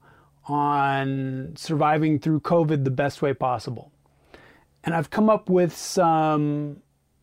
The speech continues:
some options, some, some thoughts, and I'd like to hear your response to that. I, I do think, m-, my friend said that the time for containment is over,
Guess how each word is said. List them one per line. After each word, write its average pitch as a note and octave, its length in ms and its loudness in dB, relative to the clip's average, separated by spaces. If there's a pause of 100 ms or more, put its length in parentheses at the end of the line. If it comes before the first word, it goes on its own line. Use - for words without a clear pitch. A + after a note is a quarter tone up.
some D3+ 220 0
options, G3+ 560 0
some, C#3+ 560 -4
some C#3+ 240 0
thoughts, D#3+ 640 -2 (480)
and C3+ 100 -2
I'd D3 80 0
like E3 200 2
to E3 100 0
hear E3+ 340 4
your D#3+ 220 2
response E3+ 540 -2
to C3 100 -8
that. G#2 400 -10 (1800)
I, D#3+ 640 2 (200)
I D#3 140 -2
do D3 300 2
think, F3 320 0 (1300)
m-, E3 240 0 (180)
my F3 160 4
friend G#3+ 460 2
said D#3 500 0
that D#3+ 180 -2 (280)
the E3 100 -2
time F#3+ 680 2 (400)
for E3 400 0
containment D#3 720 0
is C3+ 180 -2
over, B2+ 460 -2